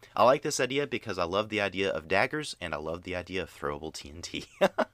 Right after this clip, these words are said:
Uh, maybe, like, dynamite sticks that only destroy one block or something like that. That would be really fun. Ya Boy fifteen says, "I would like to see a cherry, jungle, swamp, and meadow village, even though technically we already have one." Barbecue Chip says, "Two things.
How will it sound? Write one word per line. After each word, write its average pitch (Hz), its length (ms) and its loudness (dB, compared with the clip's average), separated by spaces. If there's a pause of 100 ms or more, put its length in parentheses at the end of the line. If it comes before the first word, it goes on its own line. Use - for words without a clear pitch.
(340)
Uh, 87 220 2
maybe, 135 220 2
like, 117 160 2
dynamite 92 420 6
sticks - 280 -6
that - 140 -2
only 80 400 -4
destroy 73 400 -4
one 69 260 -6
block 67 360 -4
or 71 60 -12
something 67 340 -10
like 65 200 -12
that. - 200 -6
That 107 120 6
would 87 100 -2
be - 20 -8
really 73 220 -10
fun. 60 260 -10 (640)
Ya 101 120 2
Boy 123 220 6
fifteen 143 440 -4
says, 135 320 2
"I 120 100 4
would 127 120 2
like 123 160 2
to - 60 -4
see 117 160 -4
a 104 60 0
cherry, 120 580 -2
jungle, 110 420 -2
swamp, - 540 -2
and 92 240 -4
meadow 92 280 0
village, 82 460 -2
even 95 220 -8
though 98 100 -4
technically 139 600 -8 (160)
we 90 180 -12
already 73 380 -8
have 62 300 -12
one." 60 240 -14 (1400)
Barbecue 110 480 4
Chip - 320 2
says, 127 540 2
"Two 190 440 0
things. - 560 -10